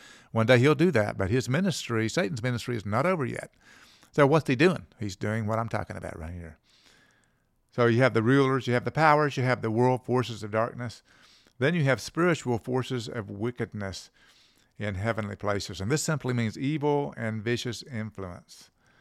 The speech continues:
Uh, the word forces is not really in the original, so it's, it's spirituals in, uh, in places, in high places of wickedness. Uh, I think this is probably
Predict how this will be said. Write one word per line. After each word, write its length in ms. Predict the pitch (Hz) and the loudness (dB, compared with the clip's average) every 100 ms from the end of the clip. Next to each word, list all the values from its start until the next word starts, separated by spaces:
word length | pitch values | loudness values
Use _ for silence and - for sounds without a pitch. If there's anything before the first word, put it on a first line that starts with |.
| _ _ _ _ 110 | _ _ _ _ -4
Uh, 100 | 110 | -2
the 100 | 151 | 2
word 180 | 165 - | 0 -2
forces 580 | 135 151 139 160 147 131 | 2 2 4 0 -4 -6
is 200 | 117 101 | -8 -4
not 240 | 123 - | -4 -4
really 340 | 110 117 135 127 | -4 -4 -4 -6
in 200 | 117 110 | -6 -6
the 200 | 110 107 | -6 -4
original, 460 | 110 120 131 127 | -4 -4 -4 -6
so 180 | 120 117 | -4 -2
it's, 240 | 123 - - _ _ - | -4 -8 -20 _ _ -12
it's 180 | 120 - | -10 -10
spirituals 1120 | - - - 165 156 135 - 92 90 82 - _ _ _ - | -12 -14 0 6 8 8 4 -8 -10 -12 -18 _ _ _ -6
in, 460 | 107 110 117 - - _ _ _ _ | -4 -4 -8 -14 -20 _ _ _ _
uh, 200 | 107 98 - | -10 -8 -8
in 140 | 107 95 | -12 -2
places, 580 | 113 101 110 92 - - | 0 0 -2 -8 -12 -14
in 100 | 82 | -10
high 160 | 110 | -8
places 440 | 107 107 95 98 95 | -6 -6 -6 -10 -14
of 160 | - | -14
wickedness. 520 | 101 - 92 87 82 _ _ _ _ _ _ _ _ _ _ | -12 -12 -14 -16 -18 _ _ _ _ _ _ _ _ _ _
Uh, 140 | 113 - | -8 2
I 100 | 180 | 2
think 220 | 220 185 | 2 -2
this 180 | 160 131 | -2 -4
is 80 | 117 | -2
probably 680 | 139 123 104 113 113 110 | 2 2 2 2 2 0